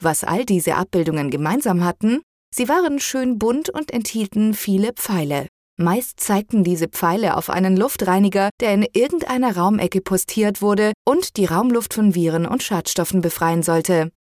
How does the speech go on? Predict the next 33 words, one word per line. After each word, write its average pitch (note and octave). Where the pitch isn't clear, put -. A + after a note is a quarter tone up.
Nun D4
wissen D4
wir G3+
seit G3+
Kapitel G#3+
eins, F#3
dass F3
es -
äußerst D#4
kompliziert A3+
ist, -
etwas -
anzusaugen. F3+
Schon F#3+
allein D3
deshalb E3+
sollte D3+
mittlerweile F3
klar F4+
sein, G3
dass F#3+
ein F3
in F3
der E3
Ecke B3
stehender F#3
Luftreiniger G3
gar G#3+
nicht F4
in A3+
der F#3+
Lage G#3
ist, G#3+